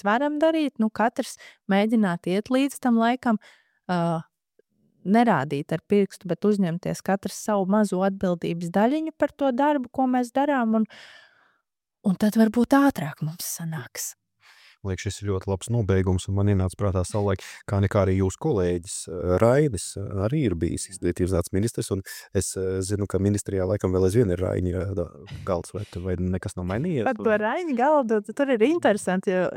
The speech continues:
Speaker 1: es tieši vaicāju, vai tas birojā galds ir, ir tas Raini galds, un man teica, ka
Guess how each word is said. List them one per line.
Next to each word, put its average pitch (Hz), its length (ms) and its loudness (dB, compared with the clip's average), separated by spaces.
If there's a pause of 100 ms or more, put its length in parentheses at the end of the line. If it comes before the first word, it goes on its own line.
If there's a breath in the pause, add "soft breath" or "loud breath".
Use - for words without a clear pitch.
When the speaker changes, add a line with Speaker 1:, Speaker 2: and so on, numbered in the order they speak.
Speaker 1:
es - 220 -2
tieši 262 340 0
vaicāju, 247 380 2
vai 175 100 0
tas 196 160 -4
birojā 226 500 2
galds 240 380 0
ir, 254 160 0 (180)
ir 269 240 2
tas - 220 -4
Raini 233 400 2
galds, 226 380 2
un 196 60 0
man 196 180 2
teica, 220 300 0
ka 185 100 -4